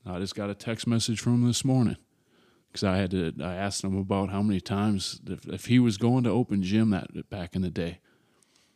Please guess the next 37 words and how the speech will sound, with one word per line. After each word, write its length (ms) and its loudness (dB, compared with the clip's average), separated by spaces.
'Cause 120 -8
I 80 2
needed 260 2
a 60 4
little 200 6
refresher. 600 0
My 140 -4
memory 380 4
needed 220 0
a 60 -2
little 180 0
refresher. 600 -4
And 100 -4
of 100 -8
course 300 0
he 80 0
was. 300 -4
And 80 -4
I 20 -2
was 100 -4
like, 100 -4
"No 200 -2
doubt 260 -4
he 80 -6
was, 320 -10
man." 220 -6
'Cause 100 -12
that's 220 -2
what 140 -6
Pete 180 -2
was, 380 0
is. 460 2
So 160 -6
Pete, 260 -2
if 160 -4
you're 100 0
listening, 440 0